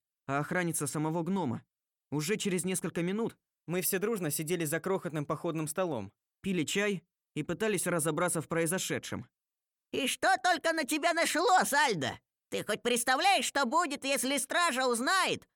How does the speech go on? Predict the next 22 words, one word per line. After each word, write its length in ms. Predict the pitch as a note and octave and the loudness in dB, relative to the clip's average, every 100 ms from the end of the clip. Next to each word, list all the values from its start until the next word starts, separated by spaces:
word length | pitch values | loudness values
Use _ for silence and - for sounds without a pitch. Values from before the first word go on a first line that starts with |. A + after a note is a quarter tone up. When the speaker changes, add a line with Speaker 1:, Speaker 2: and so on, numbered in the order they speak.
| _ | _
Speaker 2:
что 280 | - - A#3 | -6 -2 0
мы 180 | C4 C#4+ | 0 0
напали 400 | C4 C4 D4 C#4+ | 2 4 2 2
на 160 | D#4+ | 0
мирных? 580 | G4 G4 C#4+ D#3+ G2 - _ _ _ | 2 2 2 0 -6 -14 _ _ _
На 200 | - G#3 | -4 0
ребёнка 680 | C#4+ D#4 F4+ G#4 G4 D#4 C#4+ | 0 2 4 6 6 2 0
напали!» 720 | D#4+ B3+ C#4 G#4 F#4 G#3 G#2 - _ _ _ _ | 2 2 4 6 6 2 -2 -8 _ _ _ _
Speaker 1:
И 80 | E3 | -2
украдкой 500 | E3+ G3+ A3+ A#3 G3+ | -2 0 -2 0 -2
промокнула 580 | F#3 E3+ E3 G#3 G3 - | 0 0 0 -2 0 0
платком 460 | D#3+ D#3+ - A3 | 0 0 0 0
поплывшую 500 | F3 D#3 F#3+ - F3 | -2 -2 -2 0 -2
косметику. 600 | F#3+ G3 G3 B2+ - G2 - _ _ _ | -2 -2 -2 -4 -6 -8 -8 _ _ _
Да, 360 | - F3+ A3 C#4 | -6 -2 2 2
в 40 | |
этом 220 | C4+ C4 A#3 | 0 0 2
мире 240 | B3 A#3+ | 2 2
есть 200 | A3 - | 0 0
и 60 | A#3 | -2
такое 320 | A#3 F#3+ F3 | -2 0 0
удовольствие. 680 | E3+ E3+ D#3 D3 D#3+ D3+ | 2 2 0 0 0 -2